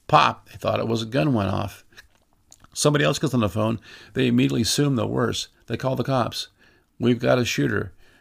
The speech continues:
And the cops send every cop in Miami there to, to round up the place, when the logical thing to do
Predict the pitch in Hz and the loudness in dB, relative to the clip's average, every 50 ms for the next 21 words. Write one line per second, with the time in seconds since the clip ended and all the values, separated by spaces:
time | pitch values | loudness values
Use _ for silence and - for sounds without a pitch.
0 | _ - 113 120 107 101 - - - - 127 117 - - - - - - - - | _ 0 0 0 0 -2 -4 -6 -4 -4 -4 -4 -4 -8 -10 -10 -16 -20 -18 -12
1 | - - - 127 117 113 - - 120 117 123 127 123 135 143 139 131 - 127 117 | -8 -4 -2 -2 -2 -2 -4 -2 0 0 0 0 0 -2 -4 -4 -2 -2 0 2
2 | 120 117 110 - - - - - _ _ _ _ _ _ - 117 113 107 107 113 | 2 2 0 -2 -8 -20 -20 -20 _ _ _ _ _ _ 0 0 2 2 0 -2
3 | 110 - 107 104 104 107 107 104 101 98 101 104 95 85 - _ _ - 107 104 | -4 -4 -2 -2 0 0 0 0 0 -2 -2 -4 -6 -8 -10 _ _ -10 -6 -4
4 | 107 104 101 95 - - _ _ _ _ _ _ _ - _ _ _ _ _ - | -2 -2 -2 -4 -6 -10 _ _ _ _ _ _ _ -20 _ _ _ _ _ -8
5 | - 104 92 95 85 - - - _ _ - - - 95 87 87 113 131 147 143 | -4 -4 -4 -4 -6 -10 -20 -20 _ _ -12 -8 -6 -2 2 2 2 4 4 2
6 | 131 113 104 - - 95 - - 95 92 95 95 98 - - - _ _ _ _ | 2 0 -2 -4 -12 -12 -6 -4 -4 -4 -4 -4 -6 -8 -8 -8 _ _ _ _
7 | _ _ _ _ _ _ _ _ _ _ - - 120 120 120 113 - - - _ | _ _ _ _ _ _ _ _ _ _ -4 0 2 4 4 4 2 0 -6 _
8 | _ _ _ _ _ - 135 143 160 170 139 123 110 104 95 95 - - 104 95 | _ _ _ _ _ -4 0 0 0 0 0 -2 -4 -4 -4 -6 -4 -4 -4 -2
9 | 98 98 95 98 95 95 95 98 98 98 101 | -2 -2 -4 -6 -6 -6 -6 -6 -6 -8 -10